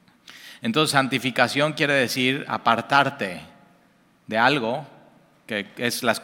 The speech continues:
las instrucciones del mundo. ¿Para qué? Para acercarte a Dios, para ser más como Él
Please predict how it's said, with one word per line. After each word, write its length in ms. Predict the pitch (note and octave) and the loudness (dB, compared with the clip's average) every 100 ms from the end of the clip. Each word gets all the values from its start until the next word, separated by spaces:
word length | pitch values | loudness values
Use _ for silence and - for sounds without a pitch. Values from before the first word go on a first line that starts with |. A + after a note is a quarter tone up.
| A#2+ | -6
las 280 | A#2+ A2 G#2+ | 2 2 2
instrucciones 600 | A#2 - A2+ B2 C#3 C3+ | -4 -4 -2 0 2 2
del 100 | A#2+ | 0
mundo. 480 | A#2+ C#3 D#3 C#3 D#3 - - - _ | 0 0 -2 -6 -8 -14 -20 -20 _
¿Para 240 | G#2+ A2 | 0 0
qué? 360 | - C3+ F#2+ D#2+ - | 2 -2 -2 -6 -4
Para 200 | A2 G#2+ | -2 0
acercarte 580 | A2 A#2 A2+ B2+ B2+ A#2+ | -2 -4 0 -2 -2 -6
a 80 | |
Dios, 560 | G2+ G#2+ A#2+ G2+ - - - _ _ _ _ _ _ _ _ _ _ - | -4 -4 -4 -4 -10 -18 -20 _ _ _ _ _ _ _ _ _ _ -6
para 180 | G#2+ | -4
ser 200 | G#2+ C3 | 0 0
más 200 | B2+ B2 | 0 -2
como 260 | - A2+ G#2 | -2 -4 -4
Él 240 | G2+ F2+ | -4 -8